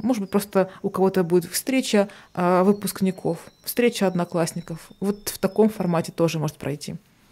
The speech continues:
Уважаемые тельцы, я очень стараюсь. Пожалуйста, оцените мой труд, поставьте лайк, подпишитесь на канал. Это совершенно несложно, не проблематично, никак вас не обременит.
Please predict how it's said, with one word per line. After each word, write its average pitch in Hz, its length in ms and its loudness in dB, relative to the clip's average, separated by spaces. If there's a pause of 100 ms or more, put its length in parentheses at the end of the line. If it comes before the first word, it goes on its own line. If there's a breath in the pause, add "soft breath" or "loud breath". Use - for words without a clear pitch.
(240 loud breath)
Уважаемые 196 520 2
тельцы, 185 300 -2
я 196 120 4
очень 190 400 4
стараюсь. 202 480 2
Пожалуйста, 175 540 -2
оцените 196 520 0
мой 165 160 -2
труд, 214 380 2
поставьте 208 540 -2
лайк, 160 260 -2
подпишитесь 190 600 -6
на 180 100 0
канал. 175 320 -4
Это 165 100 -6
совершенно 170 480 -6
несложно, 185 640 0 (280 loud breath)
не 180 140 4
проблематично, 180 880 0
никак 202 240 -4
вас 180 200 0
не 175 120 -2
обременит. 175 680 2